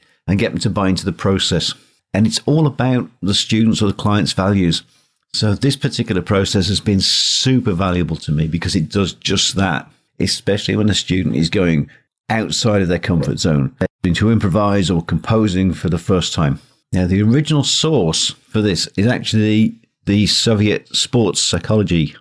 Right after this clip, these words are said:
program from the seventies and eighties. And that's the period when the Eastern Bloc countries were really dominating world sports at the Olympics and world championships. So this is a quick and dirty way of doing what the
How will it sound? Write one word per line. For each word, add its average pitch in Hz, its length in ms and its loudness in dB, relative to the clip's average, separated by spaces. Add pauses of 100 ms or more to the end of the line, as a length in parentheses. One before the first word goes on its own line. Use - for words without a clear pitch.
program 85 360 2
from 92 140 2
the 90 60 2
seventies 82 460 0
and 95 100 4
eighties. 95 380 0 (400)
And 113 100 4
that's 120 200 0
the 143 80 0
period 117 340 2
when 107 160 2
the 113 80 4
Eastern 120 320 2
Bloc 92 240 0
countries 98 380 -2
were 101 100 2
really 107 300 4
dominating 95 680 2
world 90 220 2
sports 87 460 0
at - 60 -8
the 71 100 -4
Olympics 87 640 -2
and 82 160 2
world 90 220 2
championships. 87 720 -2 (400)
So 117 260 2
this 139 300 0
is 120 320 0 (480)
a 113 60 -2
quick 156 280 -2
and 95 120 2
dirty 95 240 2
way 95 300 2
of 92 220 -2
doing 98 240 2
what 107 200 0
the 98 340 2